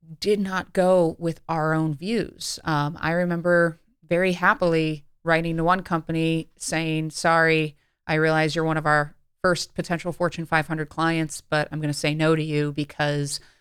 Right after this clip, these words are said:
um, you have campaigns out there that are," um, they, they were a big funder for the Proposition eight campaign in California, which took away marriage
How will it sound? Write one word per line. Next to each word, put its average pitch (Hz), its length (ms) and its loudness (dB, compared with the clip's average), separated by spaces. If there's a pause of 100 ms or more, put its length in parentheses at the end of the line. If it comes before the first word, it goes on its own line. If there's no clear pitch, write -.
(360)
um, 147 400 0 (140)
you 156 200 -4
have 147 420 0
campaigns 156 600 -4
out 151 220 -2
there 143 480 0 (380)
that 151 140 4
are," 143 400 2
um, - 360 -4 (640)
they, 165 240 4
they 160 120 2
were 151 280 2
a 165 60 2
big 170 220 0
funder 151 300 0
for 151 180 -2
the 143 100 -8
Proposition 156 580 -2
eight 156 160 -4
campaign 160 640 -8
in 147 260 -2
California, 156 640 -4
which 151 200 -10
took - 180 -8
away 151 180 -2
marriage 156 580 -2